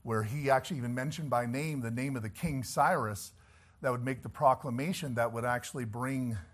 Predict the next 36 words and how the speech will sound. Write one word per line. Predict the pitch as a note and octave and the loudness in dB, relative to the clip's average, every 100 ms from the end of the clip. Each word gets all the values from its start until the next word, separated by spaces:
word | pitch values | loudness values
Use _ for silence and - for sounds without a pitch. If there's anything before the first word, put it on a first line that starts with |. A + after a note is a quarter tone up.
| - - - | -20 -20 -10
Israel | C3+ C3+ C3+ A#2 G#2 | -6 -2 -2 0 2
back | C3+ C#3 - - - - | 4 4 0 -14 -20 -12
to | - F#3 | -2 0
their, | D3 B2+ B2 C3+ - | 2 0 0 -4 -4
their | C3 | -2
land. | B2 C3+ G3 G2+ F2+ - _ - - - - - | 0 -2 -2 -6 -12 -20 _ -20 -20 -20 -20 -8
And | G#2+ | -6
so | A#2+ | -2
that's | B2 C3+ | -2 0
an | C#3 | -2
amazing | A2 A#2 C#3 D#3 B2 A#2 G#2+ F#2+ | 0 0 0 -2 -2 -2 -4 -4
prophecy. | C3+ C#3+ E3 C#3 G#2+ F#2 | 4 4 4 -2 -8 -8
We're | G2 | -8
talking | F#2+ B2 G2+ G#2+ | -6 -4 -4 -4
hundreds | F2+ C3 B2+ G2+ | -4 -4 -4 -4
of | G#2 | -4
years, | B2+ D3 B2+ - - - - - _ | -2 -2 -4 -6 -14 -20 -20 -20 _
uh, | - G#2 G2+ G#2 G#2+ | 0 4 4 2 -2
you | |
know, | A#2 A#2+ A#2 F#2 - | 0 0 0 -2 -6
ahead | F#2 F#2+ D3 | -6 0 0
of | F3 | 0
time, | C#3+ A2+ A2 A2 | 0 0 0 -2
and | G#2+ | -4
it | |
was | G#2+ | -4
very | A#2+ B2+ A#2 | 0 0 4
accurate. | C3 E3 B2+ A#2 | 4 2 -2 -4
He | |
was | A#2+ | -4
even | A#2+ A#2 | -4 -4
talking | G#2+ B2+ B2 D3 | -2 0 0 0
about | A#2+ B2 A#2+ | -2 -2 -2
this | C3 A#2 | -6 -2
man | C3 D#3+ G#2 F#2 | -2 -2 -4 -8
specifically. | - G#2+ E3+ F3 C3 G2+ | -8 -4 -4 -4 -6 -6